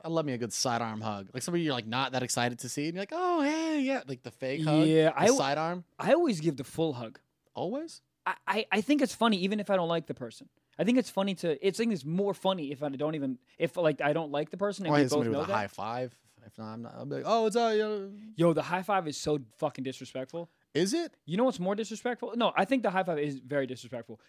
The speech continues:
Speaker 2: You know what's even more disrespectful is when you go in for, like, a dap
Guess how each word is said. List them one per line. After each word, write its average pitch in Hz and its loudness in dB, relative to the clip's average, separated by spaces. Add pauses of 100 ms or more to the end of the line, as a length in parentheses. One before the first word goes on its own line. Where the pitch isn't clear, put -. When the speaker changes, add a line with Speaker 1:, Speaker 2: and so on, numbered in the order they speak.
Speaker 2:
You 156 -2
know 190 0
what's 185 -6 (140)
even 151 -4
more 131 -2
disrespectful 151 -10
is 131 -10
when 131 -6
you 160 -6
go 147 2
in 156 -2 (200)
for, 151 2
like, 131 0
a 127 -8
dap 127 0